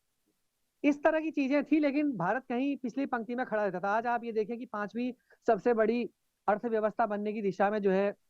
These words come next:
सरकार बढ़ी है और बहुत सारे कदम हैं। दिलीप भाई, मैं अगर आपको गिनाने लगूं तो बहुत सारी चीजें हैं। हम एक अलग तरह के लोकतंत्र के अंतर्गत जी रहे हैं। दुनिया में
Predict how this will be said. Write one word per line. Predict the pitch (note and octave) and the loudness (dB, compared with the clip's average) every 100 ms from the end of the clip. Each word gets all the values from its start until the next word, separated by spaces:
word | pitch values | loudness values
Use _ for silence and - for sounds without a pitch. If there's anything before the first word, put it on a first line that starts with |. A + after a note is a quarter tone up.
| _ _ _ _ - | _ _ _ _ -20
सरकार | _ - G3+ F#3+ G3 G#3+ | _ -6 -4 0 -2 0
बढ़ी | G3+ G3+ | -4 -2
है | G#3 | -4
और | A3+ A#3+ | -4 -6
बहुत | F#3+ A3 E4 | -2 -2 -2
सारे | C#4 C#4 | -2 -2
कदम | C4 | -2
हैं। | A3 G#3 | -2 -2
दिलीप | G#3 G#3 | -2 -2
भाई, | A3+ | -4
मैं | A#3+ | -6
अगर | A#3+ A#3+ | -6 -2
आपको | A3+ A#3+ | -2 -4
गिनाने | G#3+ G3 A3 | -4 -4 0
लगूं | G#3+ G#3 B3+ - _ _ | -2 -2 -6 -8 _ _
तो | A#3+ B3 | 0 0
बहुत | A3 F#3+ B3+ | 0 -2 0
सारी | A#3 A#3+ | -4 -6
चीजें | G3 G#3 G3 | -6 -2 0
हैं। | F3+ A3 B3 | 0 -2 -4
हम | F3+ A3+ A#3 _ _ _ | -4 -4 -8 _ _ _
एक | G#3+ A3+ | 0 2
अलग | G#3+ A#3 | 2 2
तरह | G#3+ A3 G#3+ | 2 0 2
के | A#3 A#3 G#3+ _ _ - | 0 -2 -4 _ _ -2
लोकतंत्र | F#3+ G#3 G#3+ G#3+ | -2 0 -4 -4
के | A3 | -6
अंतर्गत | G#3 G3+ G#3 | -4 -2 0
जी | G3+ F3 | 0 2
रहे | G#3 F#3 | 4 4
हैं। | A3+ G#3+ | 0 0
दुनिया | G#3+ A3+ A#3 | 0 0 0
में | B3 | -2